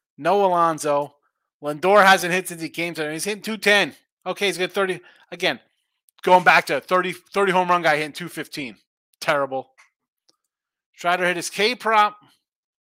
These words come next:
He's got nine. Unbelievable. He's good. London Marcoux and Coleman Crow are the two prospects the Mets got. I've,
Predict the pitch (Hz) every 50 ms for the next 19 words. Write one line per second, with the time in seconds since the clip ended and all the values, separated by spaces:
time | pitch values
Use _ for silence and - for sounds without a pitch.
0 | _ _ _ - 147 131 - 151 143 143 139 135 143 143 151 147 139 123 107 -
1 | - 131 135 131 127 123 123 120 113 110 101 - _ _ _ _ _ _ _ _
2 | _ _ _ _ _ _ - - 135 - - 113 113 113 107 - _ _ _ _
3 | _ _ _ _ - - _ _ _ _ _ _ _ _ _ _ _ _ _ _
4 | _ _ _ _ _ _ - 147 156 180 214 247 254 262 247 262 254 240 233 233
5 | 233 226 220 - - - 226 226 226 233 233 214 190 175 - - - - 208 214
6 | 220 220 220 208 190 - - 202 196 180 160 143 - - 190 - 185 185 175 -
7 | - 180 170 - - 160 156 160 156 - - - 120 107 101 - _ _ _ _
8 | _ _ _ _ _ _ _ _ _ _ _ _ _ _ _ _ _ _ _ _
9 | _ _ _ _ _ _ _ _ _ _ _ _ _ _ _ _ _ _ _ _
10 | _ _ _ _ _ _ _ _ _ _ _ _ _ _ _ _ _ _ _ _
11 | _ - - 120 127 131 120 - - -